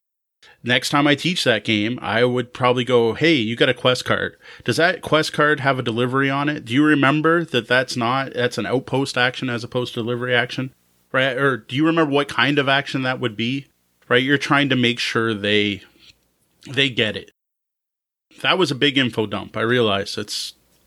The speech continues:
a lot. So we're gonna try to pull it all together. So kinda summarize.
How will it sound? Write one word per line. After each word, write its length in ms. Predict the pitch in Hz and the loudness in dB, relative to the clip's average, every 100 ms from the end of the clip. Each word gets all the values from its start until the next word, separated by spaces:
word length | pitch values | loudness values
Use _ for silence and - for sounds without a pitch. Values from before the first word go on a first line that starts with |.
| _ | _
a 80 | 117 | -8
lot. 400 | 113 120 107 - | -2 2 0 0
So 180 | - 123 | -2 0
we're 140 | 120 | 2
gonna 160 | 135 160 | 2 2
try 160 | 160 151 | 4 0
to 60 | |
pull 200 | - 139 | 0 2
it 80 | 131 | 4
all 100 | 123 | 4
together. 360 | 117 107 98 98 | 2 -2 -2 -6
So 260 | - 127 | -4 -4
kinda 400 | 110 147 143 127 | 0 0 2 2
summarize. 640 | 113 127 117 104 - - | 0 -2 -2 -2 -6 -10